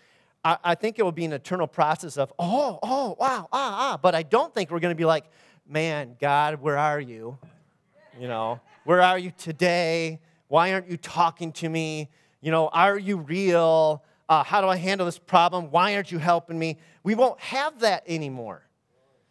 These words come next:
Do you, uh, see what I'm saying? So I all of a sudden had this, like, epiphany or revelation or something like, "Oh, I get it. I only get this little bit of time to actually really have fun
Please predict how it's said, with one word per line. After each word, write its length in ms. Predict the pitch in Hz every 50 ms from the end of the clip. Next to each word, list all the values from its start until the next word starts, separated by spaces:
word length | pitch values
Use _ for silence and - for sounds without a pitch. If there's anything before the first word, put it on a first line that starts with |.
| _ _ _
Do 80 | - 185
you, 100 | 233 254
uh, 100 | 254 247 - 185
see 180 | - - 233 240
what 80 | 233
I'm 100 | 233 226
saying? 420 | 208 - 247 240 233 240 254 262 - _ _ _ _ _ _
So 300 | _ - - 247 233 - - _ _ -
I 240 | 233 294 311 302 - - -
all 120 | 202 247
of 40 | 277
a 60 | 320
sudden 340 | - - - 180 170 175 190
had 220 | 180 185 190 196
this, 380 | 190 202 185 190 - - - - -
like, 220 | 165 165 170 - _ _ _ _ _ _ _ _ -
epiphany 500 | 156 - - - 311 - - 170 151 139
or 100 | 131 123
revelation 540 | 127 139 160 170 190 220 254 285 - - 160
or 60 | 143
something 360 | - - 196 - - - 170
like, 180 | 147 135 127 - _ _ _ _ _ _ _
"Oh, 600 | - 277 320 330 339 359 359 339 285 180 127 95 - _ _ _ _ _ _ _ _ _ _ _ _ -
I 60 | 190
get 260 | 196 - 320 339 349
it. 320 | 349 294 - - - - - _ _ _ _ _ _ _ _ _ _ -
I 180 | 208 196 - - -
only 320 | 226 262 285 294 285 277
get 400 | 226 175 214 254 254 - 151 147
this 380 | 160 220 277 269 - - - -
little 240 | - 196 226 240 233
bit 240 | 175 147 202 208 190
of 100 | 185 -
time 460 | - - 247 269 277 233 151 143 135 - _ _ _ _
to 100 | - 185
actually 360 | 220 220 - - 208 180 160
really 480 | 131 139 175 262 294 262 196 175 170 170
have 260 | 180 175 170 - _
fun 460 | - 254 294 254 170 156 147 151 147